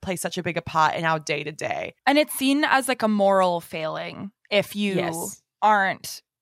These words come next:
Speaker 2: supermodel stunning at all times.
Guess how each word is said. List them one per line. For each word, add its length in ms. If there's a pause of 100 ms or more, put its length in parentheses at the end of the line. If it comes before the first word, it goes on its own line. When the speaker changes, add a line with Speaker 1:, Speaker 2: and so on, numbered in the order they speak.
(480)
Speaker 2:
supermodel 1080
stunning 720
at 160
all 160
times. 540